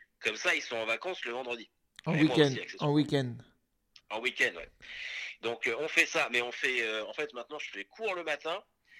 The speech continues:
Speaker 1: et activité art plastique, euh, l'après-midi.
Speaker 2: Ouais, c'est
Speaker 1: Mais
Speaker 2: bien.
Speaker 1: là, on a reçu, euh, ce matin, euh, un mail de la part du maître, euh, de Léonard, donc de mon fils de trois ans, comme quoi il avait une chanson à apprendre pour, euh,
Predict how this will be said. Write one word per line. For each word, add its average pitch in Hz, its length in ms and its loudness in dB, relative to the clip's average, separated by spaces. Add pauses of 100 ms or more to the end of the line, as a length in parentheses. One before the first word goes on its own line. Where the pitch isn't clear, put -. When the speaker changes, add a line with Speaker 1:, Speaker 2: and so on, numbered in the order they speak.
(160)
Speaker 1:
et 95 160 -4
activité 147 840 -2
art - 180 -4
plastique, 143 640 -6
euh, 98 420 -6
l'après-midi. 110 540 -10 (260)
Speaker 2:
Ouais, 139 220 0
c'est 135 120 -6
Speaker 1:
Mais 120 160 4
Speaker 2:
bien. - 40 8
Speaker 1:
là, 147 200 4
on 135 60 -4
a 123 80 2
reçu, - 300 -8
euh, 127 80 -8
ce - 140 -16
matin, 131 380 -8
euh, - 560 -14
un 107 60 -10
mail 127 340 -8 (200)
de 104 80 -8
la 104 100 -6
part 117 240 -4
du 104 120 -8
maître, 120 360 -4
euh, 90 140 -6
de 87 100 -12
Léonard, 110 540 -4
donc 95 140 -20
de 92 80 -14
mon 98 140 -20
fils 120 280 -12
de 87 80 -10
trois 85 320 -6
ans, 156 120 -2 (540)
comme 117 140 -4
quoi 156 200 0
il 135 100 0
avait 117 180 0
une 110 160 -2
chanson 165 500 -2
à 123 100 2
apprendre 143 460 -4
pour, 90 180 -10
euh, 82 120 -10